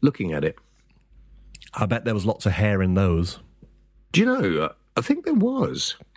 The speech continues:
Speaker 1: It's
Speaker 2: Mm.
Speaker 1: funny how fashions change, but I'm so, so glad they have.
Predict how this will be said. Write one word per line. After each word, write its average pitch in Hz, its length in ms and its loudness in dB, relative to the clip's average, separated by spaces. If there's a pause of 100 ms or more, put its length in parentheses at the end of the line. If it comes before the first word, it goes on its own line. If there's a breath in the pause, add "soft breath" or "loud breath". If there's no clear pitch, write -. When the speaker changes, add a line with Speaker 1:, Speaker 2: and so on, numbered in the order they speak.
(100)
Speaker 1:
It's 85 260 4
Speaker 2:
Mm. 82 40 0
Speaker 1:
funny 311 200 2
how 190 140 2
fashions 143 500 0
change, 101 380 0
but 110 100 2
I'm 131 140 0
so, 240 260 -2 (160)
so 262 380 -2
glad 135 320 0
they 95 160 2
have. 76 340 -4